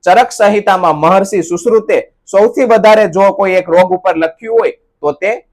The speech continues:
જ્વર છે. જ્વર એટલે તાવ. તાવના ત્રણ પ્રકાર છે, વાતજન્ય તાવ,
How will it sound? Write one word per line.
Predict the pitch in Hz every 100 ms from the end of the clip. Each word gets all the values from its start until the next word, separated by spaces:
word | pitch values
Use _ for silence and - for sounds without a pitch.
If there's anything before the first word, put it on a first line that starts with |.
| 139
જ્વર | 147 147
છે. | 139 - - - _ _
જ્વર | 147 185 202
એટલે | 190 202 240
તાવ. | - 196 185 123
તાવના | - - 147 160 185 240 - -
ત્રણ | 208 233
પ્રકાર | 226 202 185 160
છે, | 160 131 - _ _
વાતજન્ય | 123 160 165 160 175 185 180
તાવ, | 185 185 180